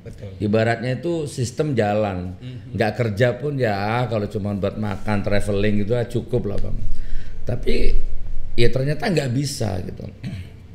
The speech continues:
Speaker 2: Iya, saya singkat aja biar nggak panjang-panjang.
Speaker 1: Hmm.
Speaker 2: Saya bisa ceramah soal nifas,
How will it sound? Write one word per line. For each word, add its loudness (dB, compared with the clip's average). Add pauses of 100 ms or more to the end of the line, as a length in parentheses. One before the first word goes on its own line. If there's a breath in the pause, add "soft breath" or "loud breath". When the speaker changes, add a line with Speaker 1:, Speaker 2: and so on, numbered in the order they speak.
(340)
Speaker 2:
Iya, -2
saya -2
singkat -2
aja 0
biar -4
nggak -8
panjang-panjang. -2 (140)
Speaker 1:
Hmm. -16 (180)
Speaker 2:
Saya 0
bisa -2
ceramah -2
soal -4 (540)
nifas, -4